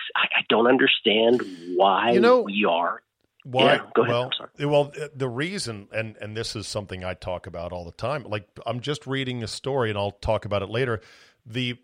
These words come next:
Speaker 2: uh, premi-, the Prime Minister of Denmark apologized today, saying, "We overreacted, we panicked,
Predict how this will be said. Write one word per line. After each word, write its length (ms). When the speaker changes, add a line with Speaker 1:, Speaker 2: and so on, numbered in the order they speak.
Speaker 2:
uh, 340
premi-, 380
the 180
Prime 280
Minister 340
of 100
Denmark 440
apologized 1120
today, 480
saying, 440
"We 120
overreacted, 880
we 140
panicked, 720